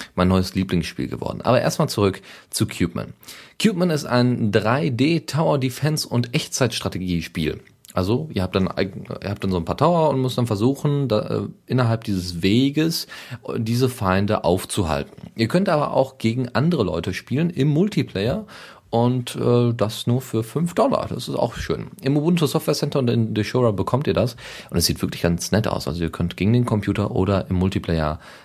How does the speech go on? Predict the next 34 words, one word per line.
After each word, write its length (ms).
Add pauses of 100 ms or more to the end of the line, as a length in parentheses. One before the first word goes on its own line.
(160)
äh, 180
da 180
rangehen. 560 (220)
Z-, 320
z-, 160
vor 120
allem 140
drei 180
D. 300
Also 220
ich 160
kenn 100
normalerweise 480
wirklich 220
so 100
Tower 300
Defense 420
wirklich 240
nur 160
so 120
als 180
Flash-Spielchen. 840 (720)
Ja, 140
man 160
baut 160
so 80
ein 60
paar 140
Türme 280
auf 360
und 180
dann 200
kommen 220
dann 200